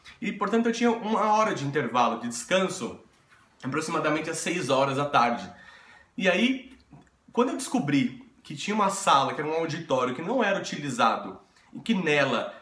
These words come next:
tinha um material de comunicação, de treinamento enorme do professor Marins, Luiz Marins, eu comecei a aproveitar esse, essa pausa que eu tinha de tarde pra noite, ao invés de ficar sem fazer nada, eu ficava estudando, ficava assistindo aquelas fitas mesmo, videocassete,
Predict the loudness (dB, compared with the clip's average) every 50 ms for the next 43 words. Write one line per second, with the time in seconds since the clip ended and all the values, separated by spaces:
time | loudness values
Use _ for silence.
0 | -16 -12 -8 -8 -4 0 0 0 0 0 -2 0 2 2 2 2 2 -2 -4 -6
1 | -4 -2 -2 0 -2 0 0 -2 -2 -2 -2 -4 -4 -4 -6 -6 -4 -2 0 0
2 | 0 -2 -2 -4 -6 -6 -4 -4 -4 -2 -2 0 2 2 2 2 0 -2 -2 -4
3 | -4 -6 -8 -18 _ _ _ -8 -8 -6 -4 -4 -4 -4 -6 -4 -4 -4 -2 -2
4 | -2 -2 -2 -4 -4 -4 -6 -8 -12 -10 -6 -4 -4 -2 -2 -4 -4 -6 -4 -4
5 | -4 -4 -4 -6 -8 -12 -16 -18 -20 -20 -20 -20 _ _ _ _ -8 -4 -2 0
6 | 0 0 0 0 0 0 0 -2 -2 -2 0 -2 0 2 4 4 4 4 2 -4
7 | -8 -10 -8 -6 -6 -6 -4 -6 -6 2 4 4 4 4 2 0 -2 -6 -6 -8
8 | -6 -4 -4 -4 -4 -2 -2 0 0 -2 -2 -6 -6 -4 -2 -2 -2 -2 -4 -4
9 | -8 -10 -12 -14 _ _ _ _ _ -8 -4 -2 0 -2 -2 -4 -6 -6 -6 -6
10 | -6 -6 -4 -4 -4 -2 -2 -2 -2 -2 -4 -6 -4 -6 -8 -6 -6 -4 -4 -4
11 | -4 -6 -6 -8 -4 -2 -2 -2 -2 -4 -4 -6 -4 -2 -2 -2 -2 -4 -4 -4
12 | -6 -6 -2 -2 0 0 0 -2 -4 -8 -10 -14 -20 -20 -20 -12 _ 0 0 0
13 | 0 -2 -6 -4 -2 -2 0 0 -2 -2 0 0 0 0 -2 -4 -6 -8 -4 -2
14 | -2 -2 -2 -2 0 0 0 0 -2 -2 -8 -10 -10